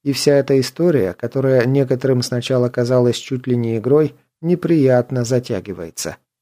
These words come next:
А все эти идиоты штатские в министерстве. Сейчас нажжем горючки, накрутим ресурсы техники, а в оконцовке один черт потратимся на новейшие ракеты.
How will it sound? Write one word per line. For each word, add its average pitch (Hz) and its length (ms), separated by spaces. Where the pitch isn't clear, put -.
А 98 140
все 208 380
эти 190 360
идиоты 170 480
штатские 151 600
в 147 60
министерстве. 123 840
Сейчас 131 580
нажжем 123 540
горючки, 127 520
накрутим 139 560
ресурсы 135 500
техники, 123 640
а 120 200
в 127 60
оконцовке 139 680
один 160 260
черт 170 380
потратимся 160 680
на 147 120
новейшие 120 580
ракеты. 113 540